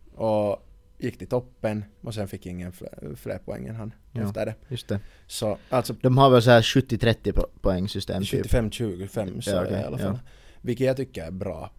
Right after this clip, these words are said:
Speaker 2: Mm.
Speaker 1: för att i Sverige är det femtio femtio.
Speaker 2: Ja.
Speaker 1: Och de
Speaker 2: Men det är ju
Speaker 1: länderna
Speaker 2: ändå
Speaker 1: som
Speaker 2: folket främst som så här
Speaker 1: Men det är just det, jag, jag tycker att det ska vara folket som bestämmer
Speaker 2: Mm.
Speaker 1: vilket som kommer. För vet du, de andra länderna, det är ju lika lätt att vi tog suola.
Speaker 2: Mm.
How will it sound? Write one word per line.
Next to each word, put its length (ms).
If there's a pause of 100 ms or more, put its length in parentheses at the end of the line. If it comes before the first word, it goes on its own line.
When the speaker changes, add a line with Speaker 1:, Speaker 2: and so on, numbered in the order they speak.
Speaker 2:
Mm. 180
Speaker 1:
för 80
att 100
i 60
Sverige 520
är 40
det 80
femtio 340
femtio. 500
Speaker 2:
Ja. 260 (120)
Speaker 1:
Och 380 (680)
de 200
Speaker 2:
Men 20
det 60
är 40
ju 100
Speaker 1:
länderna 200
Speaker 2:
ändå 140
Speaker 1:
som 80
Speaker 2:
folket 400
främst 600
som 420
så 160
här 100
Speaker 1:
Men 100
det 80
är 60
just 220
det, 60
jag, 260
jag 140
tycker 240
att 60
det 80
ska 140
vara 100
folket 480
som 140
bestämmer 500
Speaker 2:
Mm. 320 (100)
Speaker 1:
vilket 380
som 140
kommer. 340
För 140
vet 140
du, 60
de 120
andra 200
länderna, 460 (800)
det 120
är 60
ju 120
lika 240
lätt 180
att 120
vi 40
tog 180
suola. 480 (320)
Speaker 2:
Mm. 280